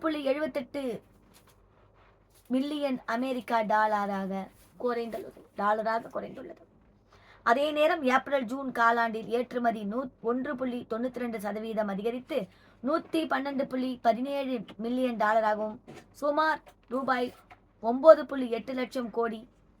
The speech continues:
இறக்குமதி நாலு புள்ளி இருபத்தி நாலு சதவீதம் அதிகரித்து நூத்தி எழுபத்தொன்பது புள்ளி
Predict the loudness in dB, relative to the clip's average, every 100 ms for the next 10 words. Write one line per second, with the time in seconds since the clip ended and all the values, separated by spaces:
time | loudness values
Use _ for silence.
0 | _ _ _ -6 -4 -4 -2 -2 -4 -10
1 | -18 _ 0 2 2 0 -8 -8 -6 -4
2 | -4 -4 -6 -4 -4 -4 -6 -4 -4 -4
3 | -4 -6 -8 -8 -8 -10 -20 -20 -20 -10
4 | -2 -2 0 0 0 0 -2 0 0 -2
5 | -2 -4 -4 -4